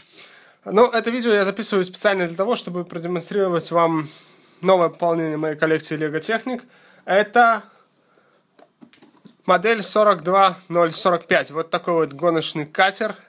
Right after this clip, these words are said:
э, как его называют, гидроплан официально. Э, собственно говоря, модель небольшая, всего лишь сто восемьдесят деталей, но посмотрите, насколько же она крутая.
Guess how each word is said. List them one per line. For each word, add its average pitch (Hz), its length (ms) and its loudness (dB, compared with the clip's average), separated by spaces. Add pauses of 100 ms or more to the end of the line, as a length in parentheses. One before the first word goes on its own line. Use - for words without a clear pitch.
э, 151 760 -4
как 175 220 0
его 175 100 2
называют, 160 480 4
гидроплан 156 640 2
официально. 220 640 2 (640)
Э, 156 400 0
собственно 208 340 -2
говоря, 196 220 4
модель 190 260 0
небольшая, 185 480 2
всего 180 220 -2
лишь 170 100 -4
сто - 160 -4
восемьдесят 170 480 -2
деталей, 165 440 0
но 156 340 0 (200)
посмотрите, 175 600 -2
насколько 170 420 -2
же 147 140 2
она 147 180 2
крутая. 147 760 0